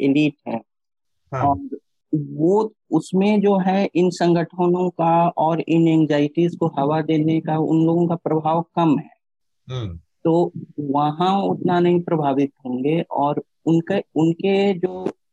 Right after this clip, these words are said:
Speaker 1: प्राइवेट लाइफ में जो है साथ हाथ करने की भी जो इनकी एक्सेस कम।
Speaker 2: हम्म।
Speaker 1: तो,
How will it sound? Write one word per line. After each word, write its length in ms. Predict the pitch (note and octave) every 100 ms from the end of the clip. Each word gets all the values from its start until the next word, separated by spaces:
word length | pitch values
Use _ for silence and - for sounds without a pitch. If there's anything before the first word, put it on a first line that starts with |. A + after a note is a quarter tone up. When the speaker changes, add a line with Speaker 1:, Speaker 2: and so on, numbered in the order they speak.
| _
Speaker 1:
प्राइवेट 520 | - - D3 D#3 F3 F#3 F3
लाइफ 260 | F3 F3+ - -
में 340 | F#3 F#3 F#3 F3
जो 180 | F3
है 340 | F3 E3+ E3+ F3
साथ 360 | - - C#3
हाथ 320 | D3+ - E3 D#3+
करने 540 | - D#3+ D#3+ E3 E3+
की 300 | - _ E3+
भी 220 | E3 F3
जो 120 | F3
इनकी 400 | E3+ D#3+ D#3+ E3 -
एक्सेस 480 | C#3 - - F3 F3
कम। 280 | - - G#3 _ _ _ _ _ _ -
Speaker 2:
हम्म। 200 | G#2+ F2+ _ _ _ -
Speaker 1:
तो, 260 | E3 -